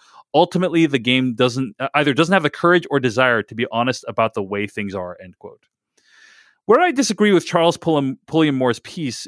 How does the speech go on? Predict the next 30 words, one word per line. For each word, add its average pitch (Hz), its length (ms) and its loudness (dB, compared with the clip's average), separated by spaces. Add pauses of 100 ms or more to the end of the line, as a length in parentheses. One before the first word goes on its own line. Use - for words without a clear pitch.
is, 127 580 -4 (600)
I, 160 160 0
I, 165 140 -2
I 175 80 2
think 208 200 0
he, 226 880 -2 (100)
w-, 139 240 -4
it, 160 220 0
it, 170 220 -4 (140)
you 160 140 -4
know, 127 120 0
my 147 240 2
reading 196 340 2
is 156 80 2
that 147 140 0
he 202 120 -4
wanted 151 500 0
this 127 220 -2
piece - 280 -8
to - 80 -10
kind 131 120 -4
of 104 200 -8
weigh 131 360 2
in 120 100 0
on 104 180 -4
world 101 180 -6
events 139 480 -4
and 110 160 -12
say, 110 140 -6
like, 98 420 -10